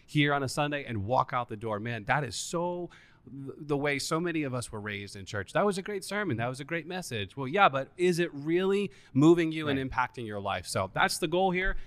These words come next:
Speaker 1: of the show, and, uh, each week's gonna be different, isn't it? <laughs>
Speaker 2: Absolutely, absolutely. Um, so if you don't mind just,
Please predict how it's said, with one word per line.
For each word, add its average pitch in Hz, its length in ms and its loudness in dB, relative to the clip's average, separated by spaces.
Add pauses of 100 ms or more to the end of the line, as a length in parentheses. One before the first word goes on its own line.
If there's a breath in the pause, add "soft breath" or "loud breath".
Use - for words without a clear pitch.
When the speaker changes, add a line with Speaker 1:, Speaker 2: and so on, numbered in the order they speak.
(140 loud breath)
Speaker 1:
of 151 160 2
the 151 60 -2
show, 175 340 0
and, 143 100 0
uh, 123 160 2
each 156 220 0
week's 170 180 -2
gonna 151 160 2
be 135 100 0
different, 135 320 4
isn't 143 200 2
it? 117 100 0 (100)
<laughs> - 80 -4
Speaker 2:
Absolutely, 147 840 6
absolutely. 147 800 4 (400 loud breath)
Um, 135 200 12
so 165 120 6
if 151 60 2
you 185 40 8
don't 180 140 6
mind 165 180 4
just, - 300 -2